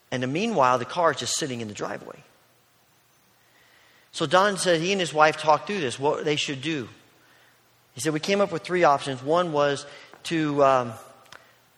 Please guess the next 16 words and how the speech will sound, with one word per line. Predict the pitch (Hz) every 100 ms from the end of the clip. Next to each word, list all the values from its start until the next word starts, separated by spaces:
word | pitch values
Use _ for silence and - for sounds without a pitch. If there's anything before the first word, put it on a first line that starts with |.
| -
uh, | - - - -
to | - 165
really | 175 214 196
get | 147 131 165
on | 151 151 147
him | 135 127
for | 135
making | 127 135 131
a | 113
bad | 113 117 113
decision | 107 120 104 101
of |
buying | 98 107 101
this | 95 - - _ _ _ -
bad | 98 98
car. | - - -